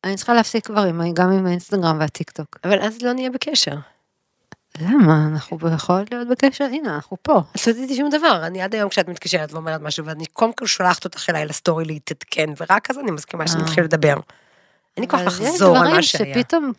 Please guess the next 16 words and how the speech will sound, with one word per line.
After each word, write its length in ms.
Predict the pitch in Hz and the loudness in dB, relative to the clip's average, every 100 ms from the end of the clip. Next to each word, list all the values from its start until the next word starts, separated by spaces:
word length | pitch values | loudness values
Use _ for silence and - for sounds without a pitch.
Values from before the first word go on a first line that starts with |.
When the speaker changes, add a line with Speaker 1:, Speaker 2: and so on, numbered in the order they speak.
| - | -2
Speaker 1:
פתאום 320 | 247 330 269 | -2 0 0
אני 180 | 202 185 | 0 2
רואה, 340 | 180 175 208 170 | 2 4 2 2
ופתאום 500 | 175 226 240 196 165 | 0 -2 -2 -4 -6
זה, 100 | 160 | -6
זה 140 | 151 | -8
קשה. 320 | - 165 - | -10 -2 0
איך 200 | 247 254 | 2 0
אפשר 160 | - 403 370 | -4 0 2
לשמוע 320 | 330 285 294 | 0 2 0
חדשות? 640 | - 170 165 - 165 - - _ _ _ _ _ _ _ _ _ - | 2 2 2 0 0 -4 -20 _ _ _ _ _ _ _ _ _ -4
אבל 160 | 175 175 | 0 2
נגיד 260 | 185 202 214 - | 4 6 6 4
שעכשיו, 720 | - 185 180 - - - 208 180 - | -2 -4 -4 -8 -8 2 2 2 -6
בתקופה 420 | - _ - - | -20 _ -4 4
האחרונה 680 | 196 175 - 156 165 202 | 6 4 0 -2 0 0